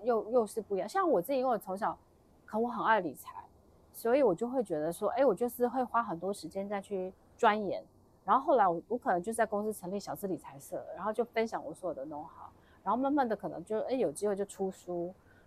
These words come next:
然后出书之后可能就有很多采访，然后慢慢就，就变得是又有人要邀约说，哎，来开线上课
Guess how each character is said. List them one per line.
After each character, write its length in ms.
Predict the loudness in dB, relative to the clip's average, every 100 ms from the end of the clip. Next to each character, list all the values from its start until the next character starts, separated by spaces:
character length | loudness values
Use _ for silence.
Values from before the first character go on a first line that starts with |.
| 0
然 120 | 2
后 80 | 2
出 180 | 2
书 160 | 0 2
之 80 | 4
后 140 | 4
可 160 | 2 0
能 120 | -2
就 120 | 0
有 60 | 0
很 100 | 0
多 100 | -2
采 220 | -2 -8
访， 200 | -8 -8
然 80 | -6
后 60 | -2
慢 140 | -2
慢 140 | -2
就， 100 | -2 -4
就 200 | -2 -2
变 220 | 0 -2
得 160 | 0 -2
是 160 | -2 2
又 100 | 4
有 100 | 4
人 160 | 2
要 200 | -4 -6
邀 200 | 0 0
约 160 | 2 -2
说， 220 | -2 -2 -2
哎， 180 | -4
来 120 | -6 -6
开 180 | -8
线 200 | -6 -4
上 120 | -4 -6
课 220 | -4